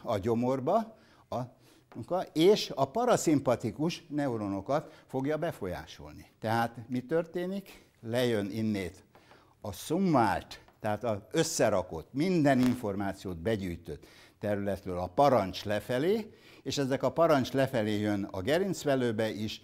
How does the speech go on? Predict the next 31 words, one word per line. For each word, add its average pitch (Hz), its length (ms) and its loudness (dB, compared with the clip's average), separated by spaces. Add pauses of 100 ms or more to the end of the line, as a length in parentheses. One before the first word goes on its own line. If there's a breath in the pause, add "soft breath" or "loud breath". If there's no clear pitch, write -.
(220 loud breath)
és 113 140 -8
lefelé, 123 440 0
amit 107 320 0
itt - 240 -6
nem 135 140 2
mutatok, 104 680 0
a 95 140 -4
rágóizmokhoz, 127 1040 -2
az 85 180 -8
izmokhoz 139 560 -2
is, 175 220 0 (260 loud breath)
és 127 160 -6
itt 110 100 -6
lejön, 180 420 2 (220 loud breath)
le 113 100 -2
a 98 120 0
gyomorba, 151 720 2 (120)
és 127 180 -8
a 113 200 -2
gyomornál, 127 520 2 (180 loud breath)
és 104 140 -10
utána 139 640 0
aktiválja 120 800 2
a 135 40 -2
szimpatikus 127 760 -2
idegrendszert, 120 800 -4 (340 loud breath)
tehát 117 240 -4
ezáltal 110 760 2
a 98 60 -8
szimpatikus 123 640 0
idegrendszer 139 720 0